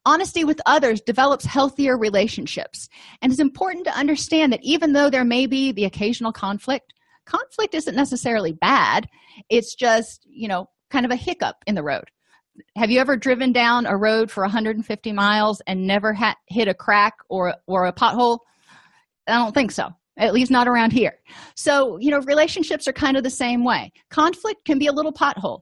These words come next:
It doesn't have to be a, a gaping sinkhole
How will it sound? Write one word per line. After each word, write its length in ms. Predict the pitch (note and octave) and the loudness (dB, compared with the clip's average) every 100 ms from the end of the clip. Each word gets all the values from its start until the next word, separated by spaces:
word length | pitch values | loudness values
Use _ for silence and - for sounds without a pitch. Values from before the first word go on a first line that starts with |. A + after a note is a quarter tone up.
| - | -2
It 160 | A#3+ A#3+ | 0 2
doesn't 280 | C4+ C#4 C4+ | 2 2 2
have 240 | D#4 D#4 | 2 2
to 80 | B3 | -4
be 340 | B3 B3 A#3 | -4 -4 -4
a, 240 | - G3+ F3 | -2 -2 -2
a 280 | F#3+ F3 F#3 _ _ _ G3 | -4 -6 -8 _ _ _ -4
gaping 360 | C4 C#4 A#3+ | -2 -2 -4
sinkhole 720 | G3+ - B3 - D#3 C#3 A3+ | -6 -2 -2 0 -2 0 -4